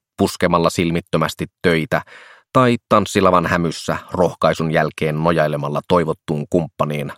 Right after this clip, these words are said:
haaveillen etäisesti Aavan meren tuolla puolen olevasta onnenmaasta,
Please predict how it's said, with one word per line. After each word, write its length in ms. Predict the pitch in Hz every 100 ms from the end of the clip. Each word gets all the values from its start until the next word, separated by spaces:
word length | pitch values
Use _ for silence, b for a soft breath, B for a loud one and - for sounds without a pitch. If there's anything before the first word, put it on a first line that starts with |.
| -
haaveillen 600 | - 78 64 55 65 90
etäisesti 720 | - - 82 78 80 - 82 - _ 95
Aavan 320 | 95 92 85
meren 320 | 90 87 80 -
tuolla 280 | 92 80 -
puolen 300 | 76 73 69
olevasta 460 | 71 71 71 - -
onnenmaasta, 800 | 92 76 62 60 - - -